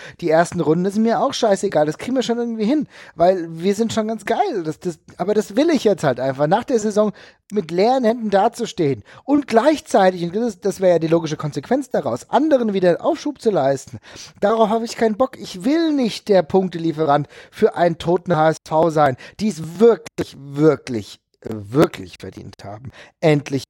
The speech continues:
mal abzusteigen, denn bei allem Respekt, ich mag diesen Verein, den finde ich echt auch sympathisch, hab ich schon oft genug gesagt, aber es ist echt an der Zeit, ja. Und wir haben schon andere und andere wieder zurückgeholt. Ich hab keinen Bock, dass wir,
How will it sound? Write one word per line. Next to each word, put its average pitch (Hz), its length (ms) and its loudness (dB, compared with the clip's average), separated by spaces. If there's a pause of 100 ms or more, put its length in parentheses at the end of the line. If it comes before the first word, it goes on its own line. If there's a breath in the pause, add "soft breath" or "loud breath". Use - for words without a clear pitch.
mal 120 220 -2
abzusteigen, - 840 -2
denn 127 140 -4
bei 131 100 2
allem 156 440 0
Respekt, 143 460 -2
ich 131 100 -8
mag 143 260 2 (120)
diesen 139 140 -8
Verein, 131 520 0 (380 loud breath)
den 127 100 -4
finde 165 220 0
ich 147 160 -2
echt - 160 -2
auch 147 240 -2
sympathisch, 143 400 0
hab 143 60 -6
ich 127 80 -10
schon - 80 -6
oft - 160 -6
genug 151 200 0
gesagt, 151 360 2
aber 117 200 -4
es - 280 -10
ist - 420 -4 (220)
echt 117 400 0 (100)
an 113 220 -4
der 85 180 -10
Zeit, 107 520 0
ja. 117 260 0 (360 loud breath)
Und 147 260 2
wir 139 140 4
haben 143 140 2
schon 143 200 -2
andere 165 640 4
und 143 200 0
andere 151 640 -2
wieder 151 180 4
zurückgeholt. 135 440 -2
Ich 127 80 -6
hab 117 100 -6
keinen 135 240 0
Bock, 131 160 -2
dass - 160 -14
wir, 131 140 -2